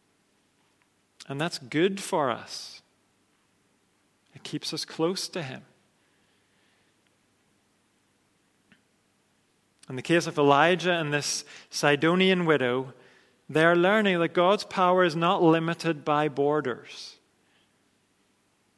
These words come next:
He has just as much power up in Baal's stronghold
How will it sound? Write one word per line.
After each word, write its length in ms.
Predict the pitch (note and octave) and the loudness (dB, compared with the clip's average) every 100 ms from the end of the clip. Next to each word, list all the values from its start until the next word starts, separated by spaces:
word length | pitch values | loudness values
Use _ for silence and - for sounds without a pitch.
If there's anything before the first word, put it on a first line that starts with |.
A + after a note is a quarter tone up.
| - | -4
He 80 | C#3 | -4
has 100 | - | 0
just 320 | D#3+ G3 B3+ | 0 0 -2
as 80 | A3 | 0
much 240 | A3 A3 | -2 0
power 340 | F3+ E3+ F3+ | 2 4 4
up 140 | E3 E3 | 4 0
in 120 | D3 | -2
Baal's 420 | D3+ E3+ G#3 A3 | 2 4 4 2
stronghold 800 | - - F3 E3 E3 E3+ E3+ E3+ | -2 0 2 2 2 2 2 0